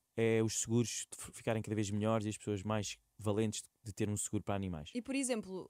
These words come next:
Speaker 2: eh, a azeitona, por exemplo, agora tem cinco anos. É possível fazer um seguro
Speaker 1: É.
Speaker 2: para ela com cinco anos?
Speaker 1: É. Basta,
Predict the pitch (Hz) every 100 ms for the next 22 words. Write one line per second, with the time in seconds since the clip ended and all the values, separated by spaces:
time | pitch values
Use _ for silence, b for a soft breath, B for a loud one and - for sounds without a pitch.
0 | - 208 208 208 - 202 214 226 247 262
1 | 262 262 254 254 254 254 269 262 269 247
2 | 240 196 180 - - - 214 - 226 226
3 | 226 220 226 - 214 214 214 208 214 214
4 | 220 220 214 226 214 220 320 - _ -
5 | 90 - b b 110 113 -